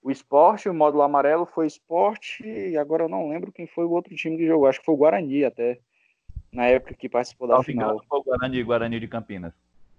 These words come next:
Speaker 1: Isso, Guarani de Campinas, né, que é o único clube, é, do interior campeão do Campeonato Brasileiro, né, até hoje.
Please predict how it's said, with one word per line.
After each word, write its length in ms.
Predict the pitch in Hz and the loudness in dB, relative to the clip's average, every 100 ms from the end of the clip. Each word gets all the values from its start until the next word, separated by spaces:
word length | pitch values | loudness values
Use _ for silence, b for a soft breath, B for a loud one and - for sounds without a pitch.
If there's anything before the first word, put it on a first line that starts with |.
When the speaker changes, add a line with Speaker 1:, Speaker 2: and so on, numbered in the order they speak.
| _ | _
Speaker 1:
Isso, 300 | 135 127 - | -4 -4 -2
Guarani 280 | 131 135 139 | -2 -2 -4
de 80 | - | -4
Campinas, 460 | 151 - 127 110 | -6 -6 -10 -8
né, 100 | 127 | -10
que 120 | 123 | -2
é 60 | 131 | 2
o 80 | 143 | 2
único 340 | 165 190 196 | 2 -2 -8
clube, 480 | - 165 175 170 156 | -4 -4 0 2 4
é, 480 | 131 127 123 113 107 | 6 6 8 6 4
do 120 | 113 | 2
interior 500 | 131 131 135 127 143 | 0 4 4 6 4
campeão 400 | 160 151 - 135 | 2 -6 -6 -4
do 80 | 143 | -4
Campeonato 380 | 143 143 131 123 | -4 -4 -4 -2
Brasileiro, 480 | 127 123 127 120 147 | -2 -2 0 0 0
né, 140 | 131 | -2
até 260 | 131 127 151 | -2 0 0
hoje. 360 | 143 113 101 | 2 -2 -4